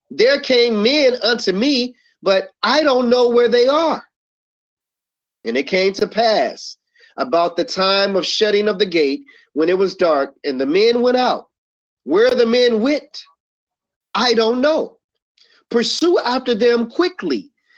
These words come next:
for you shall overtake them. This is what Rahab said to the king's men. But she had brought them up to the roof of the house and hid them with the stalks of flax,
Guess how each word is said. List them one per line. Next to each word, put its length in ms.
for 80
you 200
shall 360
overtake 520
them. 200
This 240
is 160
what 280
Rahab 600
said 460
to 80
the 120
king's 420
men. 180
But 340
she 180
had 360
brought 320
them 260
up 220
to 100
the 120
roof 340
of 100
the 100
house 360
and 140
hid 400
them 440
with 180
the 80
stalks 540
of 120
flax, 580